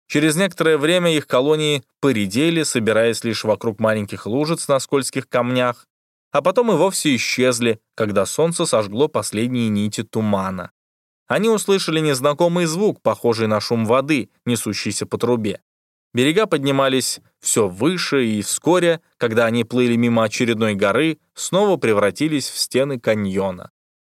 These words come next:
Река стала уже и быстрее, но Чжан заметил это только когда Плут начал отталкиваться шестом от скал, чтобы удержать их лодку в центре течения. Что произойдет, если русло сузится настолько, что лодка наглухо застрянет?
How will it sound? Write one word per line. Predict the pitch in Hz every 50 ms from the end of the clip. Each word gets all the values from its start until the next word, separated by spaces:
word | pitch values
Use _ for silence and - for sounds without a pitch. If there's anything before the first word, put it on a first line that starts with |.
| _ _ _ _ _
Река | 110 110 127 120 - 190 175
стала | 175 - 165 160 151 139 123 117 -
уже | - 175 190 196 170 175 180 -
и | - 165
быстрее, | 156 165 175 170 - - 131 117 110 107 104 101 95 92 - _ _
но | 117 120 127 120
Чжан | 101 - 113 110 135 156 165 151
заметил | 135 123 120 139 151 151 - 151 139 139
это | 131 123 135
только | - 139 127 117 - 127
когда | - 117 113 113 113 107
Плут | 101 - 123 151 160 156 135
начал | 135 131 123 - 120 113
отталкиваться | 117 - - 123 120 113 - 123 110 110 - - 110
шестом | - - 113 - - - 120 110
от | 101 98 -
скал, | - - - 135 139 151 151
чтобы | - - - 190 175 175
удержать | 165 135 120 117 107 107 120 117 110 110
их | 95 -
лодку | 104 104 135 151 147 _ 170 160
в | -
центре | - - 123 113 113 - 120 120
течения. | 113 - 139 135 - - - 107 101 95 92 92 85 85 - _ _ _ _ _ _ _ _ _ _ _ _
Что | _ - - - - 180
произойдет, | 175 170 139 135 123 113 113 117 110 107 123 160 143 113
если | 110 113 107 - 117
русло | 113 117 127 131 - - - 120
сузится | - - - 139 139 131 131 131 120 - 123
настолько, | 117 110 104 - - - 156 165 160 - 160 147
что | - - 123 107
лодка | 104 107 104 - - 123
наглухо | 117 110 104 101 104 107 104 - 120 110
застрянет? | 117 131 127 - - 160 170 156 123 101 -